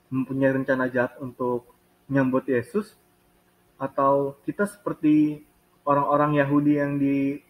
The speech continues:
Yerusalem itu, yang hanya tahu, "Oh, Yesus lahir.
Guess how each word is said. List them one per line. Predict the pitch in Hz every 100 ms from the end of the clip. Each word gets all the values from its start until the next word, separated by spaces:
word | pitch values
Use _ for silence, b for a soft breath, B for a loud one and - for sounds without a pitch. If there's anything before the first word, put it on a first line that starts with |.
| _
Yerusalem | 147 156 160 208 185 180
itu, | 185 127 110 _ b b _ 135
yang | 123 123
hanya | 123 127
tahu, | - 123 151 151 -
"Oh, | 175 190 180 151 - _ _ _ _ -
Yesus | 120 - 165 -
lahir. | 120 110 110 135 143 131 117